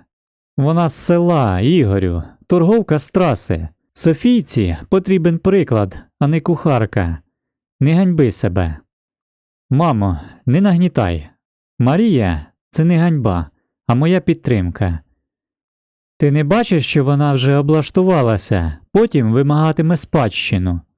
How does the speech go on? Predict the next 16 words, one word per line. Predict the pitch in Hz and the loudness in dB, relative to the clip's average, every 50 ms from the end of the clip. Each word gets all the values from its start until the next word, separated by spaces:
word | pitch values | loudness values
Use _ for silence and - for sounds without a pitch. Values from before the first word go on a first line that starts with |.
| _ _ _ _ _ | _ _ _ _ _
«Вона | - 107 127 170 202 214 | -2 0 2 2 2 2
не | 196 208 | 2 0
просить | 190 - 160 139 120 - 131 110 - | 0 0 0 0 0 0 -2 -2 0
нічого | 110 101 92 - - 104 90 85 85 82 82 85 85 - _ - | -2 -2 -2 -2 -2 -2 -2 -2 -2 -2 -4 -4 -6 -8 _ -2
і | 127 | 0
ніколи | 131 147 156 - 202 196 180 151 135 | 0 0 0 0 0 2 2 2 2
не | 127 131 | 0 0
просила». | - 139 147 143 - - 123 101 90 90 87 85 85 87 - _ _ _ _ _ _ _ _ _ _ _ - | 0 -2 -2 -2 -2 -2 -2 0 0 0 -2 -4 -4 -6 -10 _ _ _ _ _ _ _ _ _ _ _ -2
«На | 120 143 | 0 0
яку | 196 226 - - 185 | 0 0 0 -2 -4
спадщину?» | - - - 143 120 98 - - - - 92 90 90 90 90 - _ _ _ _ _ _ _ _ _ _ _ _ _ _ _ _ _ _ _ _ _ _ _ _ _ | -4 -2 -2 -2 -2 -2 -4 -6 -6 -4 -4 -4 -4 -6 -8 -10 _ _ _ _ _ _ _ _ _ _ _ _ _ _ _ _ _ _ _ _ _ _ _ _ _
«Тим | - 170 180 185 | 0 2 2 2
гірше, | 175 151 151 147 131 110 101 85 - - 123 101 90 85 78 - - _ _ _ _ _ | 2 2 2 2 2 0 0 -4 -4 -2 -2 0 0 -2 -4 -8 -14 _ _ _ _ _
в | _ - | _ -2
тихому | 185 190 - - 160 143 139 143 165 196 | 0 0 0 0 0 0 2 2 2 2
омуті», — | 208 165 123 113 101 - - 104 90 87 82 | 2 2 0 0 -2 -2 -2 -2 -2 -2 -4